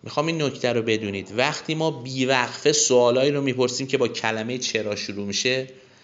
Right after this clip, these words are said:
یعنی یه دیدگاه کاملاً غلط داریم نسبت به مسئله‌مون. این باعث می‌شه ما اتفاقاً عمیق‌تر فرو بریم تو مشکلمون، عصبانی بشیم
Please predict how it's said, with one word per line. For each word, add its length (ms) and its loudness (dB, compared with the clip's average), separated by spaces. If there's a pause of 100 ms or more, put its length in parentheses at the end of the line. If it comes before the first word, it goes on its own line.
(220)
یعنی 180 0
یه 160 0
دیدگاه 680 0
کاملاً 800 2
غلط 420 0
داریم 260 -2
نسبت 380 -4
به 60 -6
مسئله‌مون. 680 -6 (500)
این 120 0
باعث 280 8
می‌شه 160 2
ما 120 4
اتفاقاً 420 2 (100)
عمیق‌تر 600 2
فرو 400 -4
بریم 220 0
تو 140 -10
مشکلمون، 640 -6 (540)
عصبانی 720 2
بشیم 420 -4